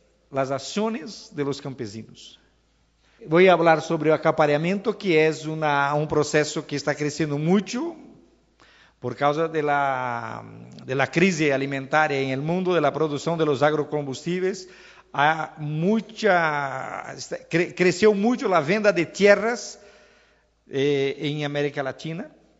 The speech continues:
en África, en Asia, principalmente para países de Oriente Medio, para los Estados Unidos, para Europa y para China. Entonces, yo voy a hablar un poco de eso también, y que esto tiene afectado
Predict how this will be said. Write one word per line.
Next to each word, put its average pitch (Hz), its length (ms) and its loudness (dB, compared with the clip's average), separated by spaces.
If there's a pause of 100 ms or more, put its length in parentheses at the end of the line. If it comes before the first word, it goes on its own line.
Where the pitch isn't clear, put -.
(640)
en 131 600 -4
África, 196 540 -2
en 139 240 -8
Asia, 160 380 -2
principalmente 165 720 -6
para 151 380 -4
países 147 560 -4
de 147 100 0
Oriente 143 380 -6
Medio, 147 440 -2
para 156 160 -4
los 135 200 -4
Estados 135 400 -6
Unidos, 160 440 -4
para 135 200 -2
Europa 160 640 -2 (320)
y 131 80 -2
para 135 220 4
China. 131 420 -2 (500)
Entonces, 147 220 -2
yo 156 60 4
voy 175 120 4
a 165 40 6
hablar 156 240 2
un 151 100 -8
poco 165 280 -6
de 147 120 -6
eso 156 160 -8
también, 160 340 -2
y - 20 -2
que 190 200 2
esto 196 180 -4
tiene 180 160 -2
afectado 180 720 2